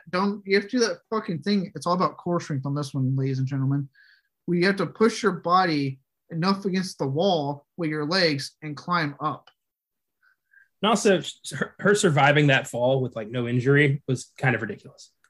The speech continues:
Speaker 1: Oh, yeah, that was super ridiculous. She would have been dead. And I think she <laughs> fell on Fitzy. She fell on someone, I think. <laughs>
Speaker 2: Oh, yeah, good, good call.
Speaker 1: Yeah, just, so that was my, "Why would you say that?" line.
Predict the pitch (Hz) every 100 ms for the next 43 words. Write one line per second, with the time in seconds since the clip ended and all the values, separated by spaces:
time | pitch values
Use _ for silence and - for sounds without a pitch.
0 | _ _ 170 156 147 160 139 151 135 123
1 | 120 117 - 151 139 120 107 117 107 -
2 | _ _ _ - 135 220 247 135 - 185
3 | 190 135 156 135 151 - 107 104 _ _
4 | _ _ - 196 196 226 165 131 160 139
5 | 113 113 123 131 - - - _ - -
6 | - - - - _ _ _ _ _ _
7 | _ - 190 160 - - _ - 135 123
8 | - 160 156 160 147 135 123 131 _ _
9 | _ _ _ - 156 143 135 - _ -
10 | 135 - _ _ _ - 190 208 190 196
11 | 175 160 - 135 147 170 165 143 156 147
12 | 120 110 120 135